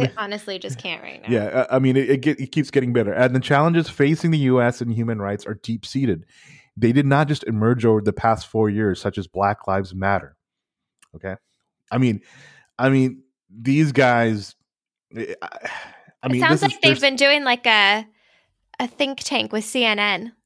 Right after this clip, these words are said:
Speaker 1: Yeah, I, exactly.
Speaker 2: Like, you
Speaker 1: And
Speaker 2: can
Speaker 1: here's more.
Speaker 2: totally <laughs> see how the, like, the legacy media is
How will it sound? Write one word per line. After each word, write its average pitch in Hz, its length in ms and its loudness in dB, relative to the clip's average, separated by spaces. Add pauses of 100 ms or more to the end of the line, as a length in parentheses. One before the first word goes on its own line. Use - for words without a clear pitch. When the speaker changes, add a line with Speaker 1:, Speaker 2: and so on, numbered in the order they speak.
(500)
Speaker 1:
Yeah, 101 240 -2 (180)
I, 120 100 -2
exactly. 107 440 0
Speaker 2:
Like, 98 80 -4
you - 60 -2
Speaker 1:
And 120 100 2
Speaker 2:
can 139 120 6
Speaker 1:
here's 123 120 0
more. 110 180 4
Speaker 2:
totally - 360 -2
<laughs> - 0 -
see - 500 -4
how 214 240 0
the, 220 380 0 (500)
like, 233 200 -2 (100)
the 202 320 2
legacy 220 540 0
media 202 680 0
is 196 360 0